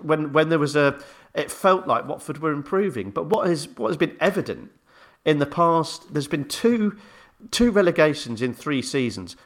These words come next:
which in anyone's book is a failure. If your job, if your aim is to,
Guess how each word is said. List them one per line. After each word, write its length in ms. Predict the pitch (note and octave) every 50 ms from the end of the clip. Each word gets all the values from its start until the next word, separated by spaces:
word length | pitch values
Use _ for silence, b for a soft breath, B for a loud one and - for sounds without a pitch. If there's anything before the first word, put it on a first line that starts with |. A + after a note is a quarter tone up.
| b
which 200 | - E3 E3+ -
in 80 | E3+ D#3
anyone's 480 | F3+ G3+ G3+ G3+ E3 C#3 A#2+ G#2 G2+ G2
book 380 | - G#2+ G#2 - - - b b b b b -
is 140 | D3 C#3+ A#2
a 40 | B2+
failure. 500 | - - C#3 A#2 G2+ F#2 F2+ E2 E2+ - _ _ _
If 160 | - C#3+ -
your 220 | - F3+ F#3+ F#3+ F3
job, 420 | F#3 - E3+ D#3 D3 C3 - b b b b b
if 120 | - - -
your 200 | F3+ E3 E3 D#3+
aim 400 | D#3+ D#3 C#3 A2+ G#2 G2 G#2+ - b b b b
is 160 | - C#3+ B2 -
to, 160 | - C3+